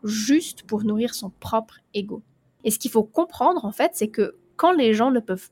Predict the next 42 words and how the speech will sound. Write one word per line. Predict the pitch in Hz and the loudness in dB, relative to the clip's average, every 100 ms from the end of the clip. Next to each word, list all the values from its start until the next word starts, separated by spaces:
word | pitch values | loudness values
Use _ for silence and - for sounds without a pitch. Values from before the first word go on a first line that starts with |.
| - | 2
pas | 370 | 2
te | 381 | 2
contrôler, | 254 214 214 - 185 220 - - - - | -2 -2 -4 -4 -4 -4 -8 -18 -18 -4
bah, | 202 | 0
ils | 196 202 185 | 2 0 0
essayent | 208 285 254 | -2 0 -2
de | 185 - | -2 -6
contrôler | - 339 320 - 220 208 220 | -8 -4 -4 -2 0 2 2
la | 208 | 2
manière | 196 226 240 240 254 | 2 4 4 2 2
dont | 220 | 0
les | 190 180 185 185 | -2 -4 -2 2
autres | 233 240 - | 2 0 -6
te | - | -10
perçoivent. | 208 - 190 - - - _ _ _ _ - | -8 -8 -8 -6 -8 -10 _ _ _ _ -6
Et | 208 311 | 2 4
évidemment, | 302 214 190 202 269 | 6 6 6 4 4
bah, | 208 190 - | 6 4 2
ils | 208 208 | -2 0
ont | |
besoin | 202 208 214 220 254 | 0 2 2 2 0
que | 254 | -2
tu | - | -4
sois | 202 | -6
perçu | 185 208 - - - _ - | -4 -6 -6 -8 -10 _ 0
inférieur | 311 330 285 254 240 233 | 2 2 0 2 2 2
à | 196 | 2
eux, | 208 349 - - - - | 2 0 -4 -18 -16 -2
parce | 214 | 0
qu'en | 220 | 2
général, | 208 311 294 262 294 | 4 6 6 6 4
justement, | 240 220 214 208 254 | 2 -2 0 2 0
ils | - 220 208 | 0 -2 0
ont | |
l'impression | 202 330 - 269 - 254 262 - | 2 2 2 -2 -2 -2 -2 -4
que | 226 | -8
t'es | 220 190 | -8 -8
supérieur | - - - 381 277 269 247 | -8 -4 -2 2 2 4 2
à | 220 - - | 0 0 0
eux | 247 302 _ | 0 0 _
à | 196 | -6
certains | 196 - 233 - 247 | -4 -2 -2 0 -2